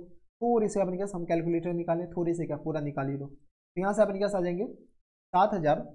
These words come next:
तीन सौ पन्द्रह, ये दे रखा सात हजार तीन सौ पन्द्रह, तो अपने के पास भागा देना start करो, इसको सबसे पहले उन्नीस से भागा दे दो, ये आ गया अपने के पास किस बराबर, ये आ गया अपने के पास, cancel आउट करते चले जाऊंगा, ये आ गया अपने के पास तीन सौ पचासी के बराबर,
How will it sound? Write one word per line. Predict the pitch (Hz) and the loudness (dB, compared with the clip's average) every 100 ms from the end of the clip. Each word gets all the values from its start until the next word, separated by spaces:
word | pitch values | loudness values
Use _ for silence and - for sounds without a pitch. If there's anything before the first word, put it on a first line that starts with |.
| - - _ | -20 -20 _
तीन | 190 202 | -4 -2
सौ | 202 156 - - - 175 | -2 -4 -6 -14 -8 -4
पन्द्रह, | 156 151 151 - - - 196 | 0 0 0 -4 -16 -4 0
ये | |
दे | 202 | 2
रखा | 208 - | 2 0
सात | 180 175 | -2 -2
हजार | 190 202 | -2 -2
तीन | 185 175 | -2 -4
सौ | 185 | -4
पन्द्रह, | 165 156 | -4 -6
तो | - - - _ - | -8 -12 -20 _ 0
अपने | 214 202 | 0 2
के | |
पास | 220 165 | -2 2
भागा | 160 185 | 2 2
देना | 170 170 165 | 2 0 0
start | 165 131 | -2 -4
करो, | 139 135 | -4 -8
इसको | - 233 | -6 -6
सबसे | 220 - | -6 -6
पहले | 214 202 | -4 -4
उन्नीस | 170 170 165 | -2 -4 -2
से | 143 | -4
भागा | 127 127 | -4 -4
दे | 123 | -6
दो, | 139 - - _ _ - | -8 -12 -20 _ _ 0
ये | 190 | 4
आ | |
गया | 202 208 | 4 4
अपने | 196 | 2
के | |
पास | 202 214 | 0 -2
किस | - - | -4 -4
बराबर, | 185 190 214 - 156 | -2 -2 -6 -10 -4
ये | 170 | 2
आ | 180 | 4
गया | 180 | 2
अपने | 175 | -2
के | 175 | -4
पास, | 202 180 | -4 -4
cancel | 175 175 | -4 -2
आउट | 175 170 | -2 -2
करते | 151 170 | -4 -4
चले | 165 156 | -2 -2
जाऊंगा, | 147 131 135 - _ _ _ 185 | -2 -6 -10 -14 _ _ _ 2
ये | |
आ | 196 | 4
गया | 202 | 2
अपने | 190 | 0
के | 196 | -2
पास | 214 | -2
तीन | 190 180 | -2 -4
सौ | 202 | -4
पचासी | 170 139 139 160 | -2 -2 -2 -2
के | 165 | 0
बराबर, | 165 180 - | 0 0 -8